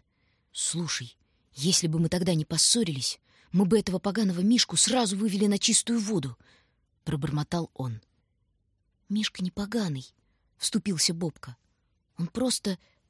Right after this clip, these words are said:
такой». «Он Бобку ко мне привел», без подробностей пояснила Таня. «Принимайте», сказал. «Я вам нянькой не нанимался»,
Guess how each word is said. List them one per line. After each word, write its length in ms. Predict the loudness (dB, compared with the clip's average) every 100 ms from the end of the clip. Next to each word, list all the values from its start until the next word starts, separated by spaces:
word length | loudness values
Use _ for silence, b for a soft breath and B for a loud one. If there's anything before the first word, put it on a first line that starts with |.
| _ _ _ _ _
такой». 560 | -12 -8 -4 -4 -6 -16 _ _ _ _ _ _ _ _ _ _ _ _ _ _ _ _
«Он 260 | -2 0 0
Бобку 320 | -2 -6 -10
ко 140 | -6 -2
мне 180 | -2
привел», 400 | -2 -4 -6 -8 -12 _ _ _ _ _ _ _
без 180 | -6 -4
подробностей 720 | -2 -2 0 2 2 0 -2
пояснила 540 | -4 -2 0 0 0 -2
Таня. 460 | -4 -4 -4 -8 -16 _ _ _ _ _ _ _ _
«Принимайте», 520 | -2 2 4 2 2
сказал. 460 | 0 0 -2 -2 -6 _ _ _ -6
«Я 240 | 2 2
вам 180 | 2 0
нянькой 360 | 0 -2 -4 0
не 120 | 2
нанимался», 680 | 4 4 2 0 -2 -4